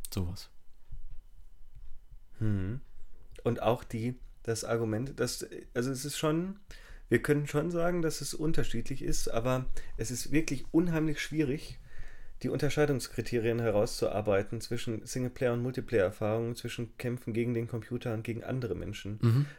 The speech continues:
Speaker 2: Weil auch das Argument der Variation in der ewigen Wiederholung ist natürlich, hm.
Speaker 1: Ja, die hat man ja beim Computer dann auch.
Speaker 2: Natürlich.
Speaker 1: Wenn ich jetzt Schach spiele, ne? Wenn
Speaker 2: Ja.
Speaker 1: man das mal so runterbrechen würden.
Speaker 2: Genau, und weil die eigene Leistung und die eigene Tagesform ja auch trotzdem variiert.
Speaker 1: Mhm.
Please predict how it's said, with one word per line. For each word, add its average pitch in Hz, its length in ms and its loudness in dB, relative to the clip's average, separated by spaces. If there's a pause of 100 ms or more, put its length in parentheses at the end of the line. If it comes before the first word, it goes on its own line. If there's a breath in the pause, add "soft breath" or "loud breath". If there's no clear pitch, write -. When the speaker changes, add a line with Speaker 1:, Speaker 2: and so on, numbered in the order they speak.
(100)
Speaker 2:
Weil 113 120 6
auch 127 140 2
das - 180 2
Argument 127 540 2
der 117 340 6
Variation 123 640 2
in 127 120 -2
der 123 140 2
ewigen 123 300 0
Wiederholung 117 580 0
ist - 200 -10
natürlich, 107 560 -2 (540 loud breath)
hm. 113 240 0 (120)
Speaker 1:
Ja, 101 120 6
die 90 100 4
hat 101 100 0
man 98 140 6
ja 95 120 6
beim 90 180 2
Computer 98 360 0
dann 92 180 0
auch. 98 260 -2 (100)
Speaker 2:
Natürlich. 113 400 -6
Speaker 1:
Wenn 135 100 2
ich 110 100 4
jetzt 101 140 2
Schach - 160 2
spiele, - 300 -4
ne? 123 160 2 (140)
Wenn - 60 -12
Speaker 2:
Ja. 117 80 2
Speaker 1:
man 107 80 6
das - 100 -2
mal 104 100 4
so 104 120 8
runterbrechen 101 560 4
würden. 92 200 0 (140)
Speaker 2:
Genau, 120 320 2
und 104 200 0
weil 110 120 6
die 113 140 0
eigene 120 280 4
Leistung 113 440 4
und 113 100 0
die 117 100 -2
eigene 110 260 0
Tagesform 117 640 2
ja 110 160 2
auch - 100 -2
trotzdem 110 340 -4
variiert. 107 580 -2
Speaker 1:
Mhm. 120 240 6